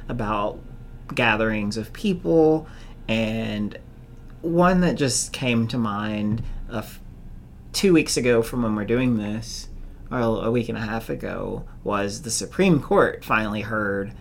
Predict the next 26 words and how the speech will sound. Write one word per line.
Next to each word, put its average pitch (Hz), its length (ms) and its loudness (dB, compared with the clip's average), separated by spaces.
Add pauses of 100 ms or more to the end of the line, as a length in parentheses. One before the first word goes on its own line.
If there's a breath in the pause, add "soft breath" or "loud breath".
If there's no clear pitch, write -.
(220 loud breath)
one 113 180 2
of 107 160 -4
these 101 360 -4
covid 127 440 0
restriction - 580 -6
cases. - 580 -10 (440 loud breath)
And 123 480 2
basically 131 840 4 (120)
what 127 160 2
happened 107 580 -2 (220)
was 101 440 -4 (360 loud breath)
there 117 240 2
were 113 720 2 (180)
challenges 151 800 6
to 131 200 2
some 147 220 0
of 143 180 0
the 120 460 0 (460 loud breath)
rules 135 400 4
put 127 160 0
in 117 80 2
place 113 320 0
in 117 80 2
New 117 100 4
York 92 400 -2 (400 loud breath)
about 104 640 0